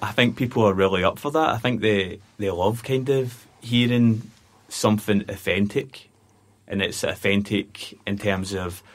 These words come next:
what I'm talking about, it's authentic in terms of the voice I'm using, it's authentic in terms of just the delivery of it is the way I would say it. Um, so I think that people really appreciate that, and,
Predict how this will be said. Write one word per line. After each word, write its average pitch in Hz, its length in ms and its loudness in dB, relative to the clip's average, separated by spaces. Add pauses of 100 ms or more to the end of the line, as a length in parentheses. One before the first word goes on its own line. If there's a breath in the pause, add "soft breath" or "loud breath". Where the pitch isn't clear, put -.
(260 loud breath)
what 101 180 4
I'm - 100 -4
talking 120 380 4
about, 117 240 4
it's - 140 -2
authentic 98 400 -2
in 98 100 -8
terms 98 300 -2
of 92 80 -6
the 90 80 -6
voice 104 360 4
I'm 123 140 6
using, 117 500 4 (460 loud breath)
it's - 180 -8
authentic 98 500 -2
in 95 120 -6
terms 95 340 -6
of 90 120 -8
just 92 240 -6
the 92 100 -6
delivery 104 640 0
of 120 140 0
it - 180 0
is - 360 -6
the 92 140 -6
way 95 180 2
I 92 60 0
would 90 180 -8
say 90 220 -4
it. 123 220 0 (440 loud breath)
Um, 95 200 -2
so 101 140 0
I 92 40 0
think 113 220 2
that 110 140 0
people 113 280 0
really 95 260 4
appreciate 101 500 -2
that, 135 280 4
and, 95 240 -4